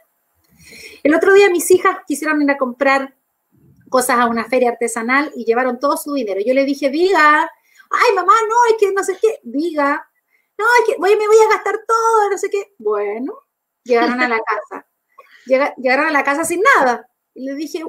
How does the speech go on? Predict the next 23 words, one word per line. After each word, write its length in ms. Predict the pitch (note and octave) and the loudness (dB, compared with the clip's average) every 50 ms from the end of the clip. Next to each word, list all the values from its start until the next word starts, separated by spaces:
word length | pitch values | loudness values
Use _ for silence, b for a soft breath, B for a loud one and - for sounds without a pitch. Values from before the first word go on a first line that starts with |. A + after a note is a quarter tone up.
| - - _ _ _ _ _ _ b b b b | -14 -16 _ _ _ _ _ _ b b b b
"Uy, 140 | b D#4+ D#4+ | b -4 -2
mamá, 200 | D4+ C#4 C#4+ E4 | 0 0 0 0
no 80 | F4 E4+ | 0 -2
me 100 | D#4 C4 | -2 -2
quedó 200 | C#4 C#4+ C#4 C#4 | 0 0 0 2
nada". 420 | D#4 F#4 F4+ D4 C4 B3 - _ _ _ _ _ _ _ _ _ _ _ _ | 2 2 2 2 0 -2 -6 _ _ _ _ _ _ _ _ _ _ _ _
"Diga", 480 | - B3 A#3 E4+ G4 G#4 F4 C#4 B3+ B3+ | -12 -2 2 4 6 6 6 4 2 0
le 120 | B3 B3 | 0 0
dije 260 | B3 B3+ B3+ - C4+ B3+ | 0 -2 -4 -6 -4 -2
yo. 80 | D#4+ | -2
<laughs> 1300 | D#4 - - - - - - A4+ A4 - - A#4 A4 A4+ A4 A4 - - E4+ D#4+ E4 - G4+ F#4+ G4 - | -2 -2 -6 -12 -4 2 4 4 4 4 2 2 2 2 -2 -6 -6 -4 -4 -4 0 0 0 0 0 -2
"Eso 220 | F4+ F4+ F4 D#4+ | -4 -2 -2 -4
es 60 | E4+ E4 | -6 -2
para 280 | E4 D#4+ F4+ D#4 D4 | -2 0 0 -2 -2
que 100 | D4+ D#4 | -4 -4
aprenda", 460 | D4+ D4+ D#4+ F4 F#4+ F#4 D#4+ D4 C#4 | -4 -4 -2 0 0 0 0 -2 -4
tienen 220 | C4 C4 B3 B3 A#3+ | -4 -6 -6 -6 -6
once 240 | A#3+ A#3+ A#3+ - C4+ | -6 -8 -6 -2 -2
años, 300 | C4+ C4 C4 B3+ B3 B3 | 0 0 -2 -4 -6 -6
obviamente 320 | B3 A#3+ A#3+ B3 A#3+ A#3+ | -6 -6 -6 -6 -6 -4
les 140 | A3+ A3+ A3+ | -4 -4 -2
estoy 200 | A3+ A#3 A#3 A#3 | -2 -2 -2 -2
enseñando. 640 | A#3+ A#3 - B3 B3 C4 B3+ A#3+ A3+ A3+ B3 C#4 | -4 -6 -8 -6 -6 -4 -4 -4 -6 -8 -10 -10